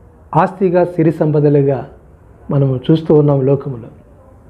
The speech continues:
ఒక్క కుటుంబం ఉంటుంది, అతనికి వేల కోట్ల రూపాయలు ఉంటాయి. అవసరం లేదు. ప్రియులారా, ఇదంతా కూడా ధనాపేక్ష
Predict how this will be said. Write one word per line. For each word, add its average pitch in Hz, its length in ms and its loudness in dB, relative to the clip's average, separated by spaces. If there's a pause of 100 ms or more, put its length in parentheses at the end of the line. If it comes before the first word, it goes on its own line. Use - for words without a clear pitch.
(480)
ఒక్క - 260 -2
కుటుంబం 185 420 0
ఉంటుంది, 147 540 -2 (640)
అతనికి 151 280 2
వేల 180 260 4
కోట్ల 185 320 -2
రూపాయలు 156 360 -4
ఉంటాయి. 117 260 -20 (840)
అవసరం 185 380 0
లేదు. 165 220 4 (1400)
ప్రియులారా, 233 280 4
ఇదంతా 214 360 0
కూడా 196 520 0 (640)
ధనాపేక్ష 214 540 0